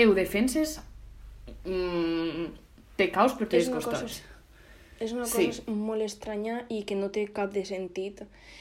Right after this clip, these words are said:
Speaker 2: I tampoc per generalitzar, però l'Església com a institució,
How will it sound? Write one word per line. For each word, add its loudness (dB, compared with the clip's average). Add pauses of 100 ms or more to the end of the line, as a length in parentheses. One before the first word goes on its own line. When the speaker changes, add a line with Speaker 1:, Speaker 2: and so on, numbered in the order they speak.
(220)
Speaker 2:
I 0 (580)
tampoc 0
per 0
generalitzar, -2
però 0
l'Església 0
com -6
a -4 (480)
institució, -2